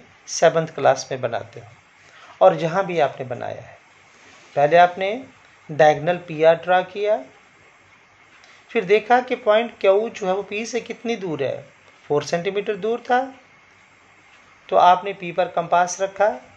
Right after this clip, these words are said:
P क्यू के बराबर compass खोलकर हमने एक आर्क लगाया। फिर आपने देखा कि point आर जो, क्यू जो है वो आर से कितना दूर है, तो आपने देखा वो five centimeter था।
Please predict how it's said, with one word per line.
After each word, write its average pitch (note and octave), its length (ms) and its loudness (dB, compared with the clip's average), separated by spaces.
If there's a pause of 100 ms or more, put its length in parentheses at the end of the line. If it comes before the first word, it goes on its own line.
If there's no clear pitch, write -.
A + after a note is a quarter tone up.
(1300)
P A3+ 160 -2
क्यू B3 220 2
के A#3+ 120 0
बराबर F3 380 4
compass F3+ 520 2
खोलकर A3+ 480 0 (1040)
हमने D3 200 -2
एक C#3 120 -4
आर्क F#3+ 260 0
लगाया। A3+ 380 -4 (880)
फिर C4 180 2
आपने C4+ 220 2
देखा G3+ 380 4 (600)
कि A3+ 60 -8
point B3 420 2
आर G#3 460 4
जो, G3+ 240 -6
क्यू A#3+ 320 4
जो A#3+ 160 -6
है G3 440 4 (280)
वो F#3 120 4
आर G#3 220 6
से B3 180 -10
कितना A#3 340 -2
दूर E3 260 -4
है, B2 100 0 (1000)
तो D#3 80 2
आपने C#3+ 160 -2
देखा D3 200 -2
वो C#3 100 -6
five E3 260 4
centimeter A#3 640 -8
था। A#3+ 200 4